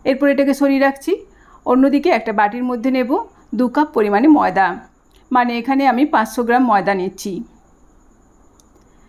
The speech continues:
এর মধ্যে দিচ্ছি পরিমাণ মতো লবণ, হাফ চা চামচ পরিমাণে চিনি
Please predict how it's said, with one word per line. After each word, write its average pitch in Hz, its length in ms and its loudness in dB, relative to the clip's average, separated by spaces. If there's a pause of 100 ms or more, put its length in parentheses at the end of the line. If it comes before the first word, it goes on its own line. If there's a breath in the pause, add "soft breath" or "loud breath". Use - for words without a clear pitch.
(120 soft breath)
এর 262 120 2
মধ্যে 269 220 2
দিচ্ছি 285 260 0 (120)
পরিমাণ 220 300 0
মতো 214 220 -2
লবণ, 214 380 2 (1080 soft breath)
হাফ 254 200 0
চা 277 100 -4
চামচ 277 300 2
পরিমাণে 262 400 0
চিনি 226 340 0